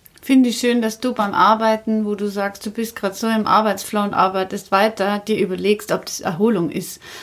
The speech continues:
Also auf die <laughs> Idee oder auf den Gedanken müssten mal mehr Menschen, glaub ich, kommen.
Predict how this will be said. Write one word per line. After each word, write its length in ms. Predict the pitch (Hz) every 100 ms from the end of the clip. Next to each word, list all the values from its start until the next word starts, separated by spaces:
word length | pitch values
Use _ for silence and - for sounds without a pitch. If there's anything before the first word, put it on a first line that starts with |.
| -
Also 240 | 214 202
auf 220 | - - 233
die 220 | 277 294
<laughs> 60 | 180
Idee 380 | 185 190 196 220
oder 140 | 202
auf 100 | 185
den 200 | - 233 226
Gedanken 560 | 214 180 220 - 240
müssten 320 | 262 320 - 196
mal 120 | 196
mehr 200 | 269 370
Menschen, 380 | 359 - - 285
glaub 240 | 226 214
ich, 120 | 262
kommen. 500 | - - 233 277 277